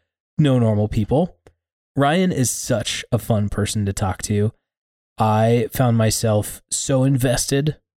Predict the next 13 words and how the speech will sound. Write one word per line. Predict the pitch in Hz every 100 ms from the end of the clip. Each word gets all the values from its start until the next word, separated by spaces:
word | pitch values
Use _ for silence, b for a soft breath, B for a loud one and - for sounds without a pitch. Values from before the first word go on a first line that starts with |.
| -
in | 123
what | 113
we | 113 117
ended | 117 113
up | 113
talking | - 110 - 123
about, | 123 131 131 b b b b
and | 131 135
I | 147 160 165 - _
quite | - 156 131
honestly | 127 117 - 113
defy | 104 - - 120 113 113
you | 98 95 98 87 -